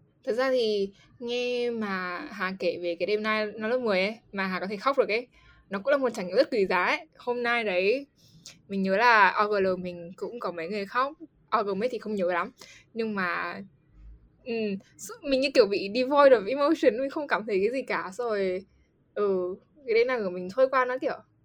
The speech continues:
ờm, cũng là một trải nghiệm ấy, nhưng là không có gì ấy. Ừ, đấy. Thì, thế nào nhở? Từ cái việc mà Hà kể ấy, thì mình đang có cái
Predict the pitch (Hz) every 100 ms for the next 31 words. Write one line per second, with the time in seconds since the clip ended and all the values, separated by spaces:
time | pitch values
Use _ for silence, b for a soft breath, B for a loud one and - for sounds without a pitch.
0 | _ _ _ _ _ _ _ _ _ _
1 | - 202 196 185 175 220 - 370 247 220
2 | 202 190 196 214 269 277 226 226 202 202
3 | 220 185 240 - _ _ - 185 180 170
4 | 208 339 _ _ _ _ _ 233 220 208
5 | 208 196 208 _ _ _ _ _ _ _
6 | _ _ _ _ - 233 240 202 175 190
7 | _ _ _ _ _ 226 208 226 254 214
8 | 208 214 202 208 190 226 311 _ _ _
9 | _ - 233 214 208 196 196 202 - 254
10 | 247 247 190 185 190 196 240 302